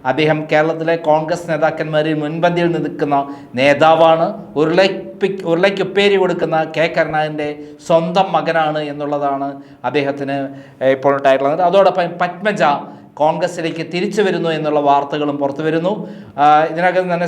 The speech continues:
സണ്ണി ജോസഫ് പത്മജിയുമായി സംസാരിച്ചു, ആ, കോൺഗ്രസിനെ ക്ഷണിച്ചു. കേരളത്തിൽ കോൺഗ്രസ് തന്നെയാണ്, യു ഡി എഫ് തന്നെയാണ് അടുത്ത അധികാരത്തിൽ വരിക, നൂറ് സീറ്റോടുകൂടി അടുത്ത തവണ അധികാരത്തിൽ വരുമെന്ന് വി ഡി സതീശനും പറഞ്ഞിട്ടുണ്ട്. എന്തായാലും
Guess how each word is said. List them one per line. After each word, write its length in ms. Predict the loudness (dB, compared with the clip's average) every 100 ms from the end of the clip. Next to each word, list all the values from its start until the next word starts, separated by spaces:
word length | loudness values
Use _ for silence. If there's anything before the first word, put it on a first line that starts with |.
| -2
സണ്ണി 240 | -2 -2 -2
ജോസഫ് 380 | -2 -2 -4 -2 -4
പത്മജിയുമായി 560 | -4 -6 -4 -2 -4 -4
സംസാരിച്ചു, 500 | -6 0 0 0 -4 -6 -10 -18 -8 2
ആ, 40 | 4 4 4
കോൺഗ്രസിനെ 460 | 2 2 -4 -4 -4
ക്ഷണിച്ചു. 420 | -2 -4 -4 -4 -4 -6 -10 -14 0
കേരളത്തിൽ 400 | 2 2 0 -4 2
കോൺഗ്രസ് 500 | 2 4 -4 -6 -6 -6 -8 -14 -12 0
തന്നെയാണ്, 580 | 0 2 0 4 2 2 -2
യു 80 | -2
ഡി 60 | -2
എഫ് 100 | -2 -4
തന്നെയാണ് 280 | -4 -2 0
അടുത്ത 180 | -2 0 0
അധികാരത്തിൽ 440 | 2 0 0 -2 -4
വരിക, 180 | 0 2 2 0 -14 -2
നൂറ് 200 | 2 4 2
സീറ്റോടുകൂടി 560 | 0 2 0 2 0 2 2 2
അടുത്ത 200 | 0 -2 0
തവണ 200 | 0 0 0
അധികാരത്തിൽ 440 | 2 0 0 -4 -4
വരുമെന്ന് 320 | -4 -6 -4
വി 80 | -4 -4
ഡി 60 | -6
സതീശനും 380 | -6 -8 -8 -10 -12 -18 0
പറഞ്ഞിട്ടുണ്ട്. 520 | 2 2 -2 -2 0 0
എന്തായാലും 320 | 4 2 2